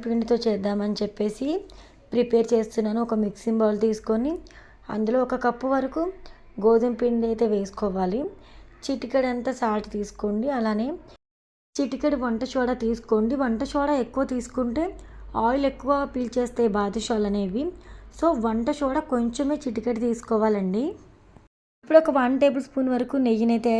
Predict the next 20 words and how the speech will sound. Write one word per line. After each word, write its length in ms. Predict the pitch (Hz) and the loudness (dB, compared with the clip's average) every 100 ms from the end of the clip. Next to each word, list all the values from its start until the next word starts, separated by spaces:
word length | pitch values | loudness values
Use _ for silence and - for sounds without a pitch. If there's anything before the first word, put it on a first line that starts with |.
| 214 208 | 2 0
వేసుకోవాలి. 680 | 208 - 220 202 190 208 339 440 - - - - - 240 | -2 0 0 0 0 0 0 -4 -14 -20 -20 -20 -2 2
అలానే 260 | 269 302 349 | 4 4 4
ఒక 120 | 330 233 | 4 4
రెండు 180 | 226 240 | 4 2
టేబుల్ 220 | 262 262 240 | 2 0 -2
స్పూన్ల 260 | - 254 247 | 0 0 2
పెరుగైతే 400 | 226 220 226 226 | 2 4 2 2
యాడ్ 160 | 208 202 | 2 2
చేసుకొని 340 | 220 214 233 254 | 0 0 0 0
ఇప్పుడు 180 | 247 269 359 - - - - - | 0 0 -2 -4 -20 -20 -20 -14
చక్కగా 460 | - 254 254 240 320 392 - - - - - | -4 -4 -2 2 4 2 -6 -20 -20 -20 -2
పిండిని 320 | 277 254 262 247 | 0 2 2 0
చక్కగా 280 | 254 233 247 | -2 0 0
మిక్స్ 180 | 240 - | 0 0
అయ్యేలాగా 320 | 233 233 233 233 | 2 2 2 2
కలుపుకోవాలండి. 760 | 220 - - 226 220 202 190 254 415 - _ _ - _ - _ - _ _ - - 262 | 0 0 0 4 4 4 2 0 -2 -10 _ _ -20 _ -20 _ -20 _ _ -20 -2 2
ఆ 20 | 302 311 | 4 6
తర్వాత 400 | 302 277 240 269 320 349 - 240 240 | 4 4 2 2 0 0 -4 -4 2
వాటర్ 320 | 247 254 269 | 2 4 2
యాడ్ 140 | 247 | 0